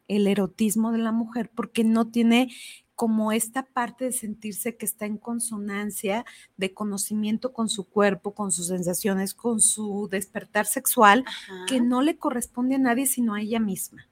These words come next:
Speaker 1: ¿sí?
Speaker 2: Ok. Oye, Clau, ¿qué tan cierto es?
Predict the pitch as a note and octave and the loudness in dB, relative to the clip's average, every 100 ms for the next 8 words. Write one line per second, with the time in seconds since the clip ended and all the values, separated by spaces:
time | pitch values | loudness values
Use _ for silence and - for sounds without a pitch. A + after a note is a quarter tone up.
0 | _ _ - - A3 D#4+ - A#3+ - - | _ _ -8 -4 -2 -4 -8 -20 -18 -16
1 | F#3 A3 _ - - G#3+ G#3+ G#3+ G#3+ G#3+ | -14 -14 _ -20 -18 -10 -6 -4 -4 -6
2 | - - G4 F#4+ - - G3 F#3+ - A#3 | -12 -6 -4 -2 -2 -2 -6 -8 -8 -6
3 | G3 E3+ F#3+ - - | -6 -8 -8 -8 -8